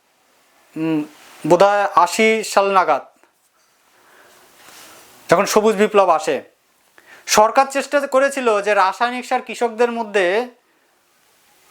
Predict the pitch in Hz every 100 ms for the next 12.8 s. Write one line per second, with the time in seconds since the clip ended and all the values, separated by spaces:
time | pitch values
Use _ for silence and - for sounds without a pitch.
0 | _ - 143 180 233 233 226 220 214 202
1 | 190 190 185 175 156 156 131 110 _ _
2 | _ _ _ - - 175 175 185 185 202
3 | 202 165 254 - _ _ _ _ _ _
4 | _ _ 143 180 - 208 208 226 285 -
5 | _ _ - - _ _ _ _ - 202
6 | 254 294 302 277 196 151 - _ 185 185
7 | 247 240 220 226 185 127 _ _ _ _
8 | 156 196 214 208 160 120 _ _ _ _
9 | _ _ _ _ _ _ _ _ _ _
10 | _ 180 175 220 180 190 202 220 214 262
11 | - 190 202 196 190 170 165 156 151 170
12 | - 214 233 208 196 160 - 123